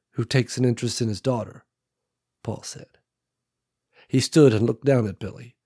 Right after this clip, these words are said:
Billy stared up at Paul. "Me and Jordan are gonna have some breakfast. I'd like very much for you to join us,"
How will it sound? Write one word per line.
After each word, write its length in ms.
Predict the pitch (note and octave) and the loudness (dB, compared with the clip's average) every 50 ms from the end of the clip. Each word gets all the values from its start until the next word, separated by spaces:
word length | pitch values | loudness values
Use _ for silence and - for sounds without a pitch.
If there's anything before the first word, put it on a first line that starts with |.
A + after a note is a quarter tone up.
| _ _ _ _ _ _ _ | _ _ _ _ _ _ _
Billy 300 | - D3 C#3 B2 G#2+ G2+ | 4 6 6 6 4 -2
stared 340 | - - - A#2+ A2 A2 B2+ | -4 -6 -4 -4 -2 0 0
up 220 | C3 A2+ - - | 0 -2 -4 -10
at 140 | - - _ | -18 -16 _
Paul. 380 | - C#3 C3 G2+ - - _ _ _ _ _ _ _ _ _ _ _ _ _ _ _ _ _ _ _ _ _ - | -6 -4 -4 -4 -6 -12 _ _ _ _ _ _ _ _ _ _ _ _ _ _ _ _ _ _ _ _ _ 2
"Me 160 | D#3 E3+ F3+ | 6 8 8
and 140 | F3 D3 B2 | 8 8 8
Jordan 260 | A#2+ D#3+ D#3 C#3+ B2+ | 8 8 8 8 6
are 60 | B2 A2 | 4 2
gonna 180 | B2+ B2 A#2+ | 2 4 4
have 180 | A#2 B2+ - - | 4 4 2 0
some 140 | - A2 G2+ | -4 -6 -4
breakfast. 540 | G#2+ B2 A#2 - - - - - - - _ _ _ _ _ _ _ _ _ _ _ _ _ _ _ _ - | -2 -2 -2 -4 -6 -18 -18 -18 -20 -20 _ _ _ _ _ _ _ _ _ _ _ _ _ _ _ _ -2
I'd 140 | C#3 B2+ C#3 | 0 4 6
like 340 | D3+ D3 C3 - _ - | 6 6 6 4 _ -8
very 240 | C#3 B2+ D#3 D#3 D3 | 2 6 6 8 8
much 240 | D3 D3 C3 - - | 8 6 6 4 2
for 140 | - - B2+ | -2 0 2
you 80 | B2+ | 4
to 100 | A#2+ B2 | 4 2
join 300 | A2 G2+ A#2 G#2+ F#2+ F2+ | 2 2 0 -2 -2 -4
us," 300 | - - - - - - | -8 -12 -16 -16 -16 -18